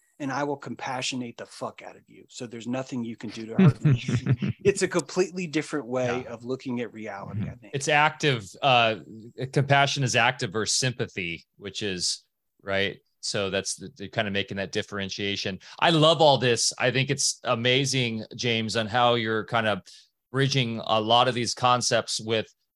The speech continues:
Speaker 2: sort of where we're going, right, in this new world. And I,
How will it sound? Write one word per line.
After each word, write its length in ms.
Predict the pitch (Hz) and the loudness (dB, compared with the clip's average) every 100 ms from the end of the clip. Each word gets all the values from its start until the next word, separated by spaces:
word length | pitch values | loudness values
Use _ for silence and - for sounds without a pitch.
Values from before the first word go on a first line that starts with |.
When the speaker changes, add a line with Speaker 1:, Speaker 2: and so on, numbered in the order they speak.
| _ _ _ - | _ _ _ -2
Speaker 2:
sort 200 | 226 208 | 4 6
of 80 | 165 | 8
where 200 | 180 170 | 8 8
we're 140 | 160 | 6
going, 520 | 135 160 202 175 135 | 8 8 8 6 6
right, 160 | 127 139 | 6 4
in 80 | 147 | 4
this 220 | 135 127 | 2 2
new 180 | 143 147 | 2 4
world. 540 | 131 151 160 147 135 | 4 6 8 8 4
And 260 | - 139 139 | 0 0 0
I, 260 | - 95 | 2 0